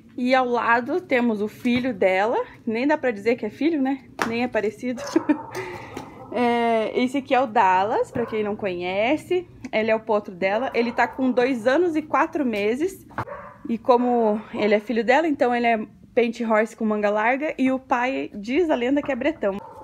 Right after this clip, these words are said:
Mas eu não acredito muito que tenha bretão por aqui, porque ele é pequeno. <laughs> Não é largo, assim, não tem uma estrutura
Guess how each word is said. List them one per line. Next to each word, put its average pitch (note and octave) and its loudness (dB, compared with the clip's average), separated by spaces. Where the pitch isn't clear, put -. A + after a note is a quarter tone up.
Mas D4 -2
eu A4 0
não A4 -2
acredito D4+ -4
muito C4 2
que A#3+ -8
tenha B3 -2
bretão A#3+ 0
por B3 -4
aqui, A#3 0
porque - -2
ele F#4 4
é G#4+ 0
pequeno. B3 2
<laughs> - -6
Não C4 0
é B3+ 4
largo, G#3+ 2
assim, G#3+ -4
não A#3 0
tem A#3 0
uma G3+ -2
estrutura G#3 -2